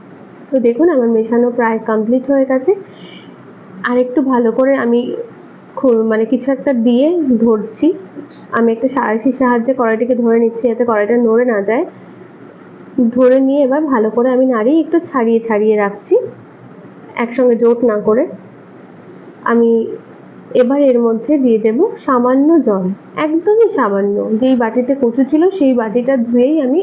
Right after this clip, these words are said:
একদম একটুখানি একটু জল দিয়েছি, যাতে কচুটা ভালো করে সেদ্ধ হয়ে যায় আর তলায় বেশি ধরেও না যায়। একদমই যদি জল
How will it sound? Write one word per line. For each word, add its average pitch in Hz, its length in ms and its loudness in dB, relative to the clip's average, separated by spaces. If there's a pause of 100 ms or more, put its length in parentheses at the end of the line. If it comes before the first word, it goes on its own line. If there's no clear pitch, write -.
একদম 269 440 2
একটুখানি 269 640 0
একটু 359 340 -2 (480)
জল 220 320 2
দিয়েছি, 226 380 2 (320)
যাতে 240 380 0 (340)
কচুটা 226 400 0
ভালো 226 380 2
করে 269 280 0
সেদ্ধ 208 340 -2
হয়ে 220 260 2
যায় 320 240 0
আর 247 120 0 (120)
তলায় 262 360 0
বেশি 226 480 0 (100)
ধরেও 247 320 2
না 196 160 -2
যায়। 196 200 -2 (440)
একদমই 247 440 2
যদি 311 180 2
জল 269 280 2